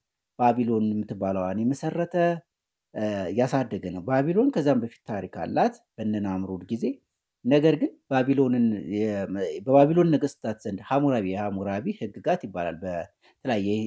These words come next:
የታሪክ መጽሐፍት ላይ ተጽፎ መቼም እናገኛለን። ትምህርት ቤትም ያለፋችሁ ሰዎች፣ እ፣ የምታስታውሱት ይሆናል ማለት ነው። የሐሙራቢ ህግጋት ይባላሉ። በጣም ድንቅ የሚሆኑ ህጎችን አውጥቶ፣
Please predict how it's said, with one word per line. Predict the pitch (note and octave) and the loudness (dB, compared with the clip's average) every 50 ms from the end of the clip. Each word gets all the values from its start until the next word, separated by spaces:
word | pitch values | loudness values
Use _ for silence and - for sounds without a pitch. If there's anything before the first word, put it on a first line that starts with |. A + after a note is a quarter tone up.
| F#2 F2+ | -4 -4
የታሪክ | G#2 G2+ - G#2+ F#2 G2 - | -4 -4 -2 -4 -4 -4 -6
መጽሐፍት | G#2 G2+ - - F2+ F#2+ - | -8 -10 -8 -8 -10 -10 -6
ላይ | - D3+ - | -4 -6 -4
ተጽፎ | - - - - _ A#2 C#3 | -4 -8 -12 -10 _ -6 -6
መቼም | D#3+ C3+ - C3 B2+ | -6 -6 -6 -6 -6
እናገኛለን። | A#2+ G#2 F#2 E2+ F2+ F#2 F#2 G2+ C3+ | -4 -4 -4 -6 -6 -8 -8 -8 -8
ትምህርት | - B2 G#2 F#2+ - | -8 -8 -10 -10 -12
ቤትም | F#2 F2+ - - G2 | -14 -14 -10 -10 -8
ያለፋችሁ | F#2 F2 E2+ - - - F#2+ G2 - - | -8 -8 -10 -12 -12 -14 -16 -16 -12 -6
ሰዎች፣ | A#2+ D#3 G#3+ - _ _ _ - - _ _ | -4 -4 -4 -6 _ _ _ -20 -20 _ _
እ፣ | _ A2+ G#2+ | _ -10 -8
የምታስታውሱት | F#2 G2+ A2+ - A2+ G#2+ - - F#2+ E2+ F2 - - _ | -6 -8 -6 -6 -8 -10 -10 -10 -10 -12 -12 -12 -16 _
ይሆናል | G2 F#2+ F#2+ G#2+ G#2+ G2+ | -8 -6 -6 -4 -4 -4
ማለት | F#2+ F2+ E2+ D#2+ F#2+ | -6 -6 -8 -10 -10
ነው። | G2+ G#2 | -8 -6
የሐሙራቢ | A#2+ B2+ C3 C3 B2+ B2+ B2+ B2+ B2+ C3 - A#2+ | -4 -2 -2 -2 -2 -2 -2 -2 -2 -2 -4 -6
ህግጋት | - - G#2 A2 G2 A2 G#2 - - | -10 -12 -12 -8 -6 -6 -8 -8 -10
ይባላሉ። | F#2+ - F#2 F2+ F2+ D#2 C2 B1 B1+ - _ _ _ _ _ _ _ _ _ _ | -12 -10 -8 -6 -6 -6 -6 -8 -12 -18 _ _ _ _ _ _ _ _ _ _
በጣም | C3+ A2+ A#2 A#3 - - G#3 G#3 D#3 | -4 -2 -2 -2 0 2 2 2 4
ድንቅ | C#3 D3 C#3+ C#3 - | 4 2 2 2 0
የሚሆኑ | A2 A2+ A2 A2+ A#2 C3+ C3+ | -2 0 0 0 0 0 0
ህጎችን | C#3 C3+ A#2 - A2 G#2+ - - A#2 | -2 -2 -2 -4 -4 -4 -4 -6 -8
አውጥቶ፣ | F#2+ F2 F2 - - _ | -8 -8 -8 -12 -4 _